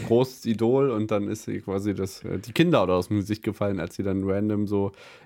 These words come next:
im, äh, olympischen Dorf über den Weg gelaufen ist. Und, äh, sie folgt ihr jetzt, glaub ich, auch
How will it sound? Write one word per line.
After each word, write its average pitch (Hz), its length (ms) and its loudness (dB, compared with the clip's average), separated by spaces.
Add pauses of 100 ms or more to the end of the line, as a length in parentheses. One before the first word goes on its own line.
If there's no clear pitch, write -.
im, 98 340 2
äh, 90 360 -2
olympischen 117 460 2
Dorf 110 260 0
über 107 160 0
den 95 120 -4
Weg 107 140 -4
gelaufen 123 360 -2
ist. - 200 -6
Und, 151 600 0
äh, 143 500 0
sie 135 160 -2
folgt 160 420 0
ihr 156 140 2
jetzt, 147 140 -2
glaub 151 140 2
ich, 151 100 2
auch 143 60 4